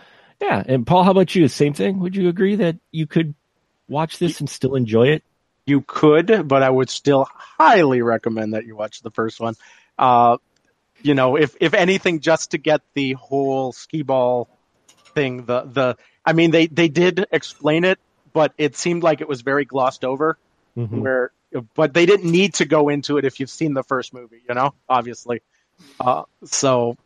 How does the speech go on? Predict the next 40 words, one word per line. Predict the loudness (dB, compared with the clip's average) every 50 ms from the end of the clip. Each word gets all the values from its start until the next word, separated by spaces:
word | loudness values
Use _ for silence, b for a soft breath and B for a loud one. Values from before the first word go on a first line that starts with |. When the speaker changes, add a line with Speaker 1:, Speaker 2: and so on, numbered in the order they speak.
| _ _ _
Speaker 2:
it, | -10 -6 -2 -2
it, | -2 0
that's, | 2 2 2 2 2 -4 -12 -6 _
that's | 2 2 2 2 0
that, | 0 2 4 4 2 0 _ _ _ _ _ _ _
that's | -2 0 2
that | 4 4 4 4
balance | 2 2 2 2 2 0 -2 -4
that | -6 -8 -6
they | -4 -4
have | -4 -4 -4 -4
to | -6 -8
maintain | -8 -10 -12 -12 -10 -8 -8 -8 -8 -8 -12 -16 _ _ _ _
in | _ _
this | -10 -10 -10
film | -6 -2 0 0 0 0 -2 -6
is | -6 -4
like, | -2 -2 -2 -4 -10 -20 -20 -20 _ _ _
do | 2 4
we | 4 4
want | 4 4 4 2 2 2
to | 0 -2
go | 0 2 2 2 2
into | 2 0 -2 -6
detail | -2 -2 -2 -2 2 2 4 4 4
with | 2 0 0
this | 0 -2 -2 -2 -2
thing | -2 0 0 -2 -2 -2
or | -2 -2 0
do | 0 -2
we | -4 -4
just | -4 -8 -8
want | -6 -6 -4
to | -4 -6
mention | -6 -4 -4 -4 -4 -6 -4 -2
it? | -2 -2 -2 -4 _ _ _ _ _ _
And | -4 -2 -2 -2 -2 -4 -8 -12 _ _ _ _ _ _ _ _ _ _ _ _ _ _ _
let's | 2 2 2 2 0
face | 0 2 2 2 2 2
it, | -2 -4 -4